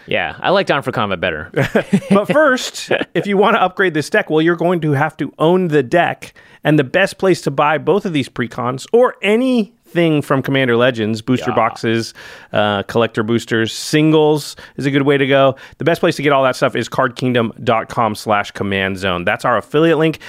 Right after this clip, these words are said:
Speaker 2: And when you use it, you are supporting all of our content. That's this podcast, Extra Turns, Game Nights, Commander Legends, you're a Commander player. You're gonna buy some of this stuff for sure.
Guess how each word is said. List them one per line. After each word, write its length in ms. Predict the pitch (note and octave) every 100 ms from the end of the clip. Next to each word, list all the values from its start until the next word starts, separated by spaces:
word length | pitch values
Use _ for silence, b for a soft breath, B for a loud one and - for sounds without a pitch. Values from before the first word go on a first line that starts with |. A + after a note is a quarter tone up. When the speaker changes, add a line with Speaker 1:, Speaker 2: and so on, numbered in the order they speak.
| B -
Speaker 2:
And 200 | B2 A#2
when 180 | C#3 D#3
you 100 | C#3
use 320 | B2 E3 E3+
it, 160 | F#3+
you 120 | C#3+ C3+
are 100 | B2
supporting 500 | A#2+ - B2 A#2+ A#2
all 220 | A#2 B2+
of 80 | A#2
our 100 | G#2
content. 500 | - C3+ C3 C3+ A2+
That's 220 | G#2 -
this 160 | A2 -
podcast, 680 | - B2+ C3 C#3+ B2+ - B B
Extra 300 | A2+ - A2+
Turns, 480 | - C#3 C#3 C3+ - B B B -
Game 240 | C#3+ D3
Nights, 380 | C#3+ C#3 - - B B B B _
Commander 300 | - D3 D3+
Legends, 420 | C3 G#2 F#2+ F#2 A2
you're 100 | G#2+
a 20 |
Commander 320 | A#2+ G#2+ F2+
player. 280 | - F#2+ F#2+
You're 160 | G#2+ A#2+
gonna 160 | C3
buy 220 | A#2+ A2+ G#2+
some 200 | - G#2
of 80 |
this 140 | G2 F#2
stuff 420 | - F#2+ F#2 -
for 320 | - C3+ B2
sure. 600 | A#2 - C#3 A2+ F#2+ G#2